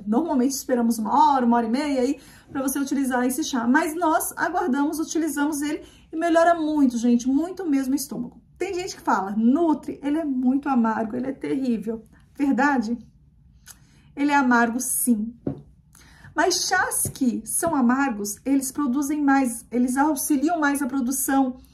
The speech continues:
da bile. E isso faz com que a digestão de gorduras sejam mais, sejam facilitadas. E, logicamente, quando você tem essa digestão facilita-, facilitada,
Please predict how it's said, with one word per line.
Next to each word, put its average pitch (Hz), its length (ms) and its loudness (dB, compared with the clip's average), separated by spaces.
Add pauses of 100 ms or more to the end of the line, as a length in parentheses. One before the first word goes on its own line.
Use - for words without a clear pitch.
(220)
da 262 160 4
bile. 190 400 -2 (260)
E 339 280 -4
isso 403 280 -4
faz 269 300 -2
com 247 160 0
que 294 320 -2
a 247 120 -2
digestão 269 560 -4
de 285 120 -4
gorduras 262 500 -2
sejam 277 300 -2
mais, 269 340 -2
sejam 311 320 -4
facilitadas. 320 880 -2 (560)
E, 640 200 -4
logicamente, 285 880 0
quando 240 260 0
você 233 220 -2
tem 240 100 -2
essa 247 180 -2
digestão 247 360 -4
facilita-, 311 640 -4
facilitada, 269 640 -2